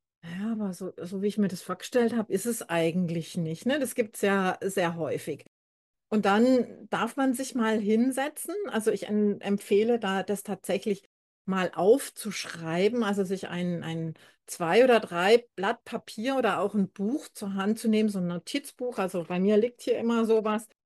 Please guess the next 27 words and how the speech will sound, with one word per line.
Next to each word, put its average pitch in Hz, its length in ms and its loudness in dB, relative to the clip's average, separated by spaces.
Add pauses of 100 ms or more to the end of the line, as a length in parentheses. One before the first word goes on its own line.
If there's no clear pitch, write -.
Und 202 120 0
mal 202 160 4
die 202 120 2
nächste 196 460 -2
Woche 233 320 2
vielleicht 185 500 -6
sogar 180 460 -6
aufschreiben 202 520 -2
bei 185 140 -2
den 190 240 -4 (600)
täglichen 285 560 2
Aufgaben, 202 640 -2
die 202 180 -2
einem 202 380 0
so 185 460 -4
kommen 262 640 -2
oder 202 240 -2
die 175 160 -6
Gedanken, 214 580 -4
die 202 120 -4
einem 180 240 -4
durch 180 160 -4
den 180 120 -8
Kopf - 320 -8
gehen, 202 200 -2
mal 190 180 -4
aufzuschreiben, 190 800 -4